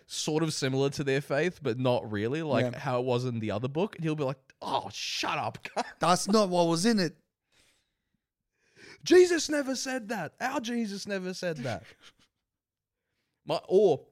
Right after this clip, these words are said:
Speaker 1: my favorite shit is seeing people, like, stop and try yell at them.
Speaker 2: Oh, yeah, what a futile, I've seen that a few times. It's a futile exercise.
Speaker 1: Oh, do we lose the camera?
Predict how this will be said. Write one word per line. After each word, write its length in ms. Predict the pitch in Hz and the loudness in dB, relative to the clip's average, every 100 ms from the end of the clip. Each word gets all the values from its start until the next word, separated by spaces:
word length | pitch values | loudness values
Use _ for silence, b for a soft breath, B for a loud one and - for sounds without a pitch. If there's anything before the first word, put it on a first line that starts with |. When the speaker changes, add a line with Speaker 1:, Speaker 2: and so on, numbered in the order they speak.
| _ _ _ _ _ - | _ _ _ _ _ -6
Speaker 1:
my 180 | 123 135 | -2 0
favorite 320 | 123 123 127 | 2 0 0
shit 180 | 113 107 | -2 -4
is 140 | 117 | -4
seeing 320 | - 120 117 | 0 0 0
people, 360 | 117 117 120 113 | 0 -2 -2 -2
like, 180 | 101 - | -2 -4
stop 340 | - 107 101 | -4 -4 -4
and 100 | 117 | -6
try 220 | 104 101 | -4 -2
yell 300 | 98 92 90 | -2 -2 -4
at 100 | 107 | -6
them. 180 | 151 208 - _ _ _ _ _ _ _ _ _ - | -8 -10 -12 _ _ _ _ _ _ _ _ _ 0
Speaker 2:
Oh, 320 | 226 254 220 | 6 8 8
yeah, 240 | 180 165 156 | 6 4 4
what 240 | 175 208 | 6 4
a 20 | |
futile, 340 | 165 175 170 143 | 2 0 0 2
I've 160 | 165 | 2
seen 140 | 190 180 | 0 -2
that 100 | 143 | -4
a 40 | |
few 180 | - 135 | -4 -4
times. 320 | 131 120 120 | -4 -4 -8
It's 120 | 151 | -8
a 40 | 170 | -6
futile 400 | 208 180 156 127 | -4 0 0 0
exercise. 480 | - 127 120 110 | -4 -4 -4 -2
Speaker 1:
Oh, 60 | 156 | 2
do 100 | 147 | 4
we 80 | 165 | 4
lose 220 | 180 151 | 4 0
the 60 | 123 | -2
camera? 340 | 107 98 202 | -2 -2 -4